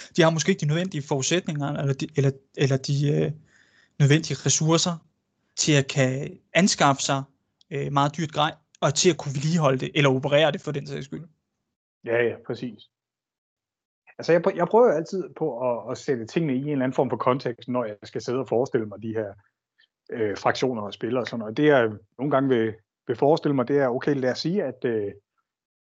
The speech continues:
Speaker 2: en eller anden rigmand, der skal finansiere den her, øh, partisan her, han har, øh, han har kunnet købe,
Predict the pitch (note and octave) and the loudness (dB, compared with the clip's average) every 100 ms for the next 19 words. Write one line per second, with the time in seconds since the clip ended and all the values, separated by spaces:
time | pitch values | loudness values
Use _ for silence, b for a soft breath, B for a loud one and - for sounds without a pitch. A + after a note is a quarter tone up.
0 | _ _ - F#3+ D#3+ D#3+ D#3 F3+ F3 A#2+ | _ _ -2 0 2 2 2 2 0 -4
1 | A#2 - - B2 A2 F3 D3 A#2 B2 B2 | -6 -6 -2 -2 0 2 2 0 -4 -2
2 | B2 A2+ G#2 G2+ - G#2+ A2+ A2+ C#3 G#2+ | -2 -2 -4 -10 -6 -6 -6 -6 -6 -4
3 | G#2+ A2 G2 _ _ _ _ _ _ _ | -6 -6 -8 _ _ _ _ _ _ _
4 | _ B2 C#3 C3+ A#2+ G#2+ G#2+ G#2+ G#2 D3 | _ -4 0 2 2 0 -4 -8 -8 -6
5 | C#3+ D3 C3+ - C#3 E3+ F3+ C#3+ | -4 -2 -2 4 6 6 4 0